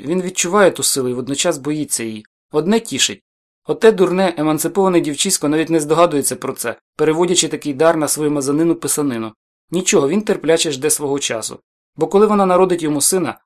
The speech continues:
то яким великим і сильним він стане, дякуючи своєму новому рабу. Новий раб. Тільки те й єдине тішить у цій халепі, бо кажан правдивий тобі не король ночі, а баран, коли на неї дивиться.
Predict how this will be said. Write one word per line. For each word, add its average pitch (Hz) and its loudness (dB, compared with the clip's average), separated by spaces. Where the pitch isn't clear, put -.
то 160 -2
яким 165 0
великим 165 0
і 139 0
сильним 151 0
він 135 -6
стане, 117 -2
дякуючи 151 0
своєму 131 0
новому 139 0
рабу. 131 -2
Новий 190 6
раб. 127 4
Тільки 190 -2
те 233 -2
й 220 2
єдине 190 2
тішить - -2
у 147 -4
цій 165 -4
халепі, 123 -2
бо 131 -6
кажан 196 0
правдивий 165 2
тобі 170 -2
не 165 2
король 170 0
ночі, 123 -4
а 156 2
баран, 156 4
коли 151 0
на 170 2
неї 139 -2
дивиться. 107 -10